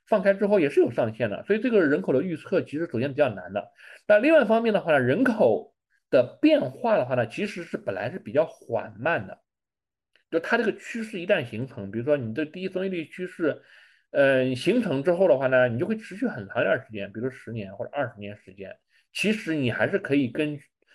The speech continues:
这个人口还是可以做一些预测的。那因为我的这个很多老师啊，还有这个一些这个朋友，他说都人口学界的，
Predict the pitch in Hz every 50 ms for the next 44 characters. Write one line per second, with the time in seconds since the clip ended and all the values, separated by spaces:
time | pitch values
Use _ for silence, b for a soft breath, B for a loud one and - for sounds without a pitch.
0 | b b - 180 175 143 127 147 185 - 156 113 - 113 123 170 165 - 143 139
1 | 135 - 214 185 131 113 113 107 113 117 110 107 - - - 120 101 90 - _
2 | b b b b b b b 139 135 135 151 170 185 190 175 127 107 120 127 151
3 | 147 151 131 123 110 127 139 123 104 104 - - - - 135 139 131 120 104 98
4 | - - 117 113 110 104 101 117 113 110 113 110 104 107 113 110 - - 120 120
5 | 117 113 120 123 123 117 - - - 95 107 120 113 107 - _ _ _ _ _
6 | - 117 117 113 113 120 120 120 139 127 113 117 143 - 131 107 104 - 101 101
7 | 107 120 120 104 92 90 -